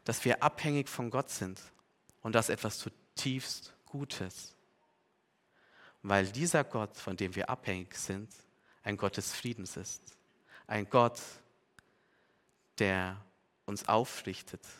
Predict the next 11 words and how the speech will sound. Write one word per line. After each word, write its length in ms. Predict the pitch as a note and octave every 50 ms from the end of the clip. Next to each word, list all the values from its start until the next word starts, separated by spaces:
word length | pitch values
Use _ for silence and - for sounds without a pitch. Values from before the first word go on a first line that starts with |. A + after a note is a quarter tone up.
| - _ _ _ _ _ _ _ _ _ _ _ _ _
der 120 | - F#2 F2
uns 280 | F2+ F2+ - - - -
tröstet, 680 | - - A2+ A2+ G#2+ A#2 A#2+ - - - C#3 - - - - - _ _ _ _ _ _ _ _ _ _ _ _ _ _ - _ _ - _
der 140 | B2+ A#2+ A#2+
uns 320 | B2 B2 - - - - -
heilt, 220 | C3+ G#2 E2+ - _ _ _ - - - _ _ _ _ _ _ _ _ _ _ _ _ _ _ _ -
der 100 | - G2
uns 280 | F2+ F#2 - - - - - -
neue 280 | G#2 G#2+ A2 A2+ B2 G#2+
Anfänge 460 | A2 G#2+ - - G#2 G#2 G2+ G2 G#2
gewährt 520 | G2 G2 F2+ F#2+ G#2 G2 G#2 A#2 C#3 -